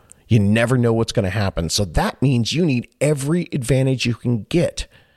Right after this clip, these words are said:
Oh, and remember, you get to pick whatever buyer agent you want,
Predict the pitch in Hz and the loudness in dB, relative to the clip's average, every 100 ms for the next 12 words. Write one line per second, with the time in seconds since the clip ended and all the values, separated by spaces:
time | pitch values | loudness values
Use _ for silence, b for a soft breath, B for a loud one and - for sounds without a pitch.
0 | b b b _ _ _ _ _ _ 135 | b b b _ _ _ _ _ _ 2
1 | 131 - - 113 120 104 110 113 113 143 | 2 0 0 2 2 0 0 2 2 0
2 | 82 78 - _ _ _ _ _ _ _ | -2 -6 -12 _ _ _ _ _ _ _
3 | _ _ _ 87 98 131 175 175 131 - | _ _ _ -8 0 2 4 2 2 2
4 | 127 - 104 107 110 135 113 123 127 120 | 0 2 2 2 2 0 2 2 2 2
5 | 117 113 107 98 107 110 107 107 - | 0 0 -4 0 0 2 0 0 -2